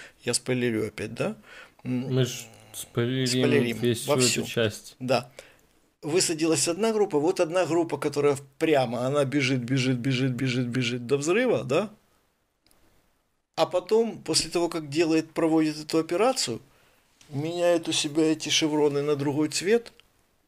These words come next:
Speaker 1: и бежит в обратную сторону. Вот тогда мне было бы приятнее и понятнее это всё смотреть. Ты понял, о чём я?
Speaker 2: Да, э, э, но это делает ситуацию определённо, типа, легче для восприятия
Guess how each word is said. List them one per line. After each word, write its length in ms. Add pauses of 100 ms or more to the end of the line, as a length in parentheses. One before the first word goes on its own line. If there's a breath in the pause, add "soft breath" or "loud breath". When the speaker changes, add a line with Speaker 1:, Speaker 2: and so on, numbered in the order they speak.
(340)
Speaker 1:
и 80
бежит 340
в 40
обратную 420
сторону. 520 (1700)
Вот 400
тогда 360
мне 240
было 280
бы 200 (400)
приятнее 640
и 140
понятнее 640
это 140
всё 200
смотреть. 600
Ты 100
понял, 280
о 60
чём 240
я? 120
Speaker 2:
Да, 600
э, 380 (120)
э, 180 (120)
но 220
это 260
делает 500
ситуацию 640
определённо, 540
типа, 240
легче 460
для 140
восприятия 1000